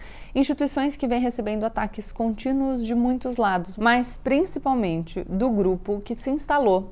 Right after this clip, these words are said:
no Palácio do Planalto. Instituições essas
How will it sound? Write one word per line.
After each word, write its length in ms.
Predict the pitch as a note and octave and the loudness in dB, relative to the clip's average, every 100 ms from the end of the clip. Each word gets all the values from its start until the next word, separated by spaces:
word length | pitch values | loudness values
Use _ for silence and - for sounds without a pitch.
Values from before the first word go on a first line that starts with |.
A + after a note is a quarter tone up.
| - | -8
no 140 | G3+ | -2
Palácio 400 | G#3 A3 E3 - | 4 6 6 2
do 80 | F3 | -4
Planalto. 540 | G#3 G#3 C#3 C3+ - - - - - - - - - | -2 0 -2 -4 -10 -14 -14 -16 -16 -16 -18 -14 0
Instituições 880 | D#4+ D4 G#3 F#3 - F#3 F#3 - - - - | 0 0 -4 -4 -2 -2 -2 -6 -14 -14 -10
essas 540 | E3 D#3 - F3 F#3 | -2 0 0 -4 -4